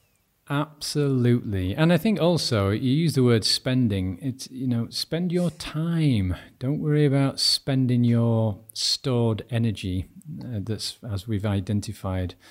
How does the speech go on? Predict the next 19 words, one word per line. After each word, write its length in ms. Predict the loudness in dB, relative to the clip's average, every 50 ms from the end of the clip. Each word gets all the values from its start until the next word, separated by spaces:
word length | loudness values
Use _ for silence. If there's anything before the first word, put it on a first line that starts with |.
| -20 -20 _ _
losing 340 | -6 -4 -4 -2 -2 -4 -4
fifteen 500 | -6 -6 -8 -10 -8 -8 -8 -6 -6 -6
percent. 600 | -8 -10 -10 -8 -6 -4 -4 -4 -6 -8 -12 -18 -18 _ -20 -20 -20 -20 -20 -20 _ _ _ -10
Um, 380 | -6 -4 -2 -2 -2 -2 0 2 2 2 2 4 4 4 4 2 0 -8 -12 -12 -10 -8
<laughs> 720 | -8 -8 -8 -10 -16 -18 -18 -18 -18 -20 -20 _ _ _ -2
nobody's 420 | -2 0 0 2 2 2 2 2
really, 440 | 0 2 4 4 4 2 0 -2 -10 -18 _ _ _ -4
or 140 | -2 0
rather, 340 | 2 2 2 2 2 2 0 -2 -8 _ _ -8
people 260 | -6 -6 -4 -4 -4
shouldn't 400 | -4 -4 -2 -2 -2 -2 -2 -2
be 240 | -2 -2 0 -2 -2 -6 -8 -6
all 200 | -4 -2 -2 -2 -2
that 100 | -4 -4
bothered 240 | -4 -2 -2 -2
about 260 | -2 -2 -2 -4 -6 -8
presents. 520 | -6 -6 -6 -4 -6 -8 -8 -12 -16 -18 _ _ -8 -4
Your 260 | 0 2 2 2 0
presents 600 | -2 -4 -4 -2 -2 -2 -2 -4 -4 -4 -6 -6